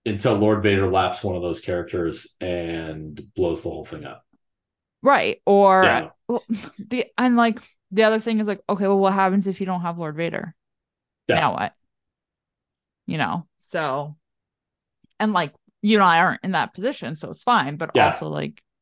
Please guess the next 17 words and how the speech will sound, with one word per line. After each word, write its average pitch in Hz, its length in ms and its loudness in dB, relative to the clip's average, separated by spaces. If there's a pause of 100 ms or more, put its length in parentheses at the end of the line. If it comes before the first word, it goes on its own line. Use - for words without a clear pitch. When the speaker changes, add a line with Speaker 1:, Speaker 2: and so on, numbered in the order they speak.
(140)
Speaker 2:
if - 160 -12
you 175 80 -4
don't 170 220 -2
have 175 280 0
<laughs> - 20 4
Lord 175 200 4
Vader, 175 540 0
it's 180 220 -4
not 165 180 -2
gonna 151 180 -8
work - 280 -6
for 98 100 -12
you. 92 160 -8
You 139 180 -8
need 139 180 -8
something 90 280 -10
else. - 400 -10